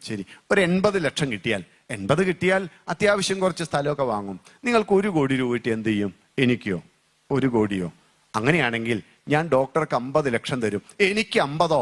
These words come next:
ആ വാ തുറന്ന ഡോക്ടർ. പിന്നെ ഡോക്ടർ പിന്നെ വാ കൂടിയിട്ടില്ല. ശാസ്ത്രീയമായി ശരിയാക്കാൻ നടന്ന ഈ ഡോക്ടർക്ക് ഒരു സന്തോഷം വന്നപ്പോൾ അത്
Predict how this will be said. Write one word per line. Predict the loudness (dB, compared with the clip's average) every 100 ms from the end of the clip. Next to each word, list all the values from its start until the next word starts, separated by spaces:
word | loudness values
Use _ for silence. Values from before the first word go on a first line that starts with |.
| -2 -4
ആ | 0 2
വാ | 4 2
തുറന്ന | 2 0 -2 -2
ഡോക്ടർ. | -2 -6 -10 -14 _ _ _ -4
പിന്നെ | 0 2
ഡോക്ടർ | 2 2 0 0 0 0 -8 _ _
പിന്നെ | -4 0 2
വാ | 2 0 -4 -20 -20 _ _ _ _ _ -4
കൂടിയിട്ടില്ല. | 0 0 0 -4 -6 -12 _ _ _ _ _ _ _ _
ശാസ്ത്രീയമായി | 2 4 4 0 2 2 2 2 0
ശരിയാക്കാൻ | -2 0 2 2 2 0 2
നടന്ന | 0 0 0
ഈ | 0 0
ഡോക്ടർക്ക് | 0 0 0 -4 -2 -2 -2 -6 _ 0
ഒരു | 2 2
സന്തോഷം | -2 -2 2 2 0 -2
വന്നപ്പോൾ | 0 0 0 2 0 0 -8 -8
അത് | -4 0 0